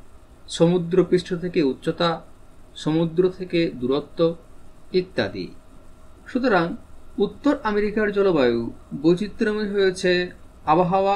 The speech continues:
ও জলবায়ুর উপাদান ও নিয়ন্ত্রকগুলির দ্বারা। তাই আবহাওয়া ও জলবায়ুর উপাদান ও নিয়ন্ত্রকগুলিকে সামনে রেখে বিষয়টি আলোচনা করব।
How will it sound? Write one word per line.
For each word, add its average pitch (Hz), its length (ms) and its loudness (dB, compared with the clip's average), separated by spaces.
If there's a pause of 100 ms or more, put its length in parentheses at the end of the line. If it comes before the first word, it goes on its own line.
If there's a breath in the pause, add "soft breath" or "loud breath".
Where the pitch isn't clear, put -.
(140)
ও 160 140 4
জলবায়ুর 165 600 2
উপাদান 165 420 2 (640)
ও 156 80 0 (200)
নিয়ন্ত্রকগুলির 165 840 2
দ্বারা। 104 260 -6 (680)
তাই 143 240 4 (720)
আবহাওয়া 185 420 0 (120)
ও 165 120 2
জলবায়ুর 160 580 2
উপাদান 170 480 2 (480)
ও 165 60 4 (100)
নিয়ন্ত্রকগুলিকে 175 960 2
সামনে 147 420 -2
রেখে 143 360 0 (500)
বিষয়টি 131 440 -4
আলোচনা 123 360 0
করব। 113 240 -6